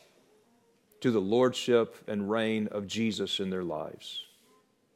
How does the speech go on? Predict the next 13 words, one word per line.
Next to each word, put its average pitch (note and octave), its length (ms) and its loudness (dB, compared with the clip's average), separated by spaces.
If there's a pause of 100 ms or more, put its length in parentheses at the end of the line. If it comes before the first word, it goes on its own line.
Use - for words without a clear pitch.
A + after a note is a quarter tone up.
(680)
We A2+ 80 2
pray, D3+ 280 12
Father, D#3+ 480 12
that C#3 120 6
you C#3+ 220 4
would C3+ 120 4
bless C#3 340 8
this B2 240 0
church - 800 -2 (680)
with A2+ 120 -2
fidelity, C3+ 840 10
covenant D3+ 520 4
fidelity. G2+ 960 0